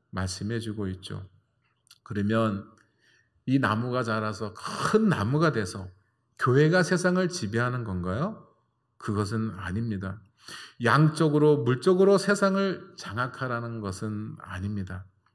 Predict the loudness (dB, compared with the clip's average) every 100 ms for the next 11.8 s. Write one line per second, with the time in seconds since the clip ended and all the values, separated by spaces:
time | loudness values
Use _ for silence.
0 | -20 -20 -8 2 6 6 6 4 2 -2
1 | -4 -2 -4 -8 _ _ _ _ _ -4
2 | 2 4 4 2 2 0 0 -4 -4 -6
3 | -6 -8 -10 -14 -16 -20 _ -18 -12 -4
4 | -4 -4 -4 -6 -4 -4 -6 -8 -16 _
5 | _ _ _ _ _ -4 0 0 0 -6
6 | -8 -6 -4 -6 -8 -12 -8 -6 -2 -2
7 | -4 -6 -4 -2 -2 -6 -10 -10 -4 -4
8 | -4 -8 -6 -4 -4 -6 -10 -16 _ _
9 | -20 -20 -20 _ -2 8 8 8 8 8
10 | 8 6 4 0 2 4 2 0 -2 -6
11 | -6 -4 -2 -2 -2 -4 -4